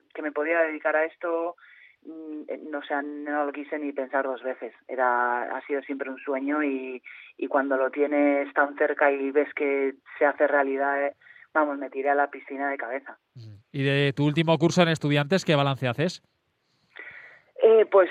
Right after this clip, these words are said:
Speaker 1: una, muy bueno. Ha sido, ha sido una experiencia brutal también. Eh, el si-, el simple hecho de ser un equipo revelación, de recién ascendido, con, con muchas jugadoras al final también de renombre, pero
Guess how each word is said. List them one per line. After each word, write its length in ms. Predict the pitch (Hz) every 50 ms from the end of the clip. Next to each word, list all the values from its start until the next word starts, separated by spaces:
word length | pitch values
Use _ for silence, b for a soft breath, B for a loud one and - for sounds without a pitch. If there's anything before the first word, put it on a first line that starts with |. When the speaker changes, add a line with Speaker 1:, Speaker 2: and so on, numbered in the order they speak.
| - - -
Speaker 1:
una, 400 | 170 165 170 175 175 170 170 165
muy 220 | 160 165 165 160
bueno. 440 | 143 143 143 143 139 131 127 123 - _ -
Ha 160 | 147 139 -
sido, 500 | - 151 143 143 143 143 143 139 139 139
ha 120 | 139 139 - -
sido 140 | 156 147
una 100 | 143 143
experiencia 440 | 139 143 - 143 143 143 143 160 143 131
brutal 420 | 135 135 135 - 147 143 147 147
también. 440 | 143 135 131 139 143 143 147 151 156 151
Eh, 640 | 135 131 131 131 131 127 127 127 127 127 131 - 135
el 100 | 135 - -
si-, 100 | - - -
el 160 | 147 135 -
simple 280 | - - - 151 147 147
hecho 220 | - - 175 160
de 140 | 156 151 143
ser 200 | - 151 143 147
un 260 | 143 143 147 143 143
equipo 260 | 139 147 151 - 151 143
revelación, 840 | 135 143 135 135 139 131 131 - - 147 151 151 151 151 156 151 147
de 240 | 139 135 135 135 131
recién 320 | 135 131 - - 143 143
ascendido, 640 | 143 139 - 143 131 131 139 139 143 147 156 151 147
con, 460 | - 143 139 135 135 135 135 139 - B B B B B B B B
con 220 | _ - 147 147 147
muchas 300 | 147 156 151 - 180 170
jugadoras 540 | - 165 156 151 156 151 160 160 160 147 - 160
al 80 | 143
final 260 | - 156 151 151 147 139
también 600 | 151 143 147 151 151 147 147 143 143 143 143 139 B B B B B B B _
de 300 | _ 160 160 160 160 156
renombre, 460 | 156 156 156 170 180 196 214 226 233 233
pero 880 | 190 170 160 160 151 151 147 147 143 143 143 143 143 143 139 139 135